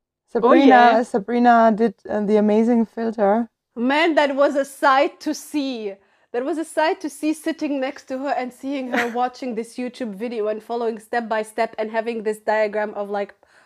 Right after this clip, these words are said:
Speaker 3: programming appear and appear. And I'm like, "Wow."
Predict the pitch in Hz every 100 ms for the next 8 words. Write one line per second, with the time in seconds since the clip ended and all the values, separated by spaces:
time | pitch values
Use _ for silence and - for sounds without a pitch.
0 | _ - 262 226 233 240 233 - 220 -
1 | 254 226 214 254 240 226 226 202 - _
2 | _ _ _ _ _ _ _ _ _ _
3 | _ _ _ - 196 - 196 196 214 208
4 | 220 233 277 339